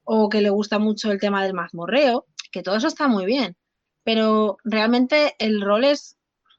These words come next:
que tú en un, en un momento, ¿vale? En un periodo de tiempo específico, o no, porque a veces el máster te trolea, pero en un periodo de tiempo específico, eh, tú dejas de ser tú y eres otra persona,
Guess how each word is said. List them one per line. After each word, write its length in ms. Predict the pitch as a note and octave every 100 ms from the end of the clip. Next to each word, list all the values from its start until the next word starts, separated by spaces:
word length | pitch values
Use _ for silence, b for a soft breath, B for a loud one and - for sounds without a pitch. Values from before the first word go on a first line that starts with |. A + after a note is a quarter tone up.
| _ _
que 140 | - A3+
tú 400 | A#3+ B3+ D4 F4 _
en 320 | - G3+ G3+ G#3
un, 360 | A3+ A#3+ B3
en 140 | A3 G#3+
un 220 | A3+ B3
momento, 480 | B3+ B3 B3+ B3 A#3+
¿vale? 180 | A#3+
En 80 | G#3+
un 140 | G#3 A3
periodo 260 | A3+ A#3
de 160 | A3+ G#3
tiempo 540 | A3 A3+ A3+ - A#3+ - b b
específico, 680 | F#3+ - E3+ A#3+ A#3 A3+ C4 -
o 80 | F3
no, 180 | G3+
porque 220 | A#3+ F#3+ F3+
a 40 |
veces 320 | F3 F3+ F#3
el 240 | G3 F3+ F3+
máster 280 | F#3 - F#3
te 140 | F3
trolea, 440 | F3 F3 G3+ A3+ - _ B B
pero 160 | A3+ A3
en 80 |
un 80 | A3
periodo 240 | A3+ C4 C#4+
de 80 |
tiempo 320 | A3 B3 A#3+ B3
específico, 800 | - G3+ A#3 A#3+ A#3 A3+ A3+ - B B B _
eh, 480 | A3 G#3 G#3 G3+ G3+
tú 140 | A#3+
dejas 280 | C4+ C#4 D4
de 80 | C#4+
ser 180 | C#4 A#3+
tú 140 | B3
y 60 | C#4+
eres 180 | B3 C#4+
otra 240 | C4 F#3
persona, 560 | D#3 - F3+ E3 C3